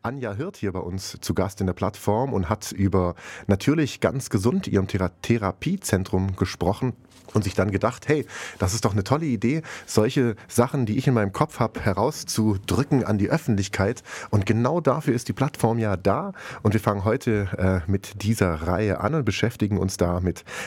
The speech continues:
allerlei Themen rund um natürliches Therapieren, würde ich jetzt mal so sagen. Und die Anja ist heute wieder hier im Studio, sitzt mir gegenüber und wir sprechen heute über Winterdepression. Hallo Anja.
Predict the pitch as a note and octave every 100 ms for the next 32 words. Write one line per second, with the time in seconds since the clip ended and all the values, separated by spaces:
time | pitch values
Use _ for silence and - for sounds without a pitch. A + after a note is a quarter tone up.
0 | - B2 C#3+ A2+ G2+ - A#2+ C3+ B2+ F2+
1 | E2 - A#2 C#3 - - - A2+ A#2 A2
2 | - - - - G2 F#2+ - B2+ D#3 C3
3 | A#2+ A#2 G#2+ - - - - G#2+ G2+ -
4 | C3+ F3 G3 D3+ D#3 D3 C#3 C#3+ C#3+ B2
5 | C3+ B2 B2 D3+ C#3 G#2+ G2+ - G2 G2
6 | - - - G2 G#2 F#2+ F2 - E2+ F#2
7 | F2+ D#2 D#2+ D3 A#2+ A#2 A2+ - F#2+ -
8 | F#2 G2 F2 F2 - F#2 E2 E2 D2 E2+
9 | F2 D#2+ D#2+ - D2+ - D#2 D#2+ - D#2+
10 | D#2+ D2+ G#2+ D#3+ G#2+ D#2 D2 - - -
11 | E2+ - D#2+ D2+ - E2 D#2+ D2 D2 D#2+
12 | - C#3 A#2+ C3+ D#2+ D2+